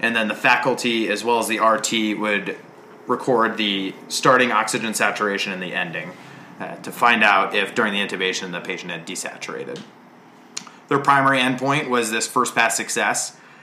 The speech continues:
and secondary endpoints were number of attempts and then adverse events during intubation. So death within five days, a new pneumonia after intubation,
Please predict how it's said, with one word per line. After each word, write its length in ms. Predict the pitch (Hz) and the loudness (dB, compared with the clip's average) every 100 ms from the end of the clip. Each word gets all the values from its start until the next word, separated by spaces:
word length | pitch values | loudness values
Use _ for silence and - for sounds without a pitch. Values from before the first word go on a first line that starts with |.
| - 123 | -10 -2
and 300 | 113 110 110 | 2 2 2
secondary 440 | 139 131 123 117 | 2 2 2 2
endpoints 760 | 113 110 127 110 110 104 - | 0 -2 -2 -2 -2 -8 -8
were 240 | 117 110 104 | 0 0 2
number 340 | 123 127 123 | 2 4 4
of 60 | 113 | 2
attempts 580 | 110 120 156 - - - - - | 0 0 0 -4 -8 -10 -12 -4
and 460 | 117 113 107 107 104 | 2 4 4 2 2
then 220 | 113 104 | 4 4
adverse 460 | 110 107 110 113 107 | 4 2 2 0 0
events 320 | 95 92 - | 0 -2 -4
during 220 | 90 87 | -4 -6
intubation. 640 | 82 82 85 85 82 85 | -6 -6 -6 -4 -6 -6
So 240 | 85 98 90 | -4 -2 2
death 260 | 117 110 | 2 2
within 260 | 120 117 107 | 0 -2 0
five 340 | 113 107 107 | 4 6 4
days, 560 | 104 95 101 131 135 - - | 4 2 2 -2 -4 -8 -4
a 140 | 107 | -2
new 380 | 104 110 110 117 | 0 0 0 0
pneumonia 500 | 120 107 101 101 107 | 0 2 2 2 0
after 420 | 123 - 101 - | 0 0 -2 0
intubation, 680 | 98 92 92 87 90 98 95 | -2 -2 -4 -4 -4 -6 -6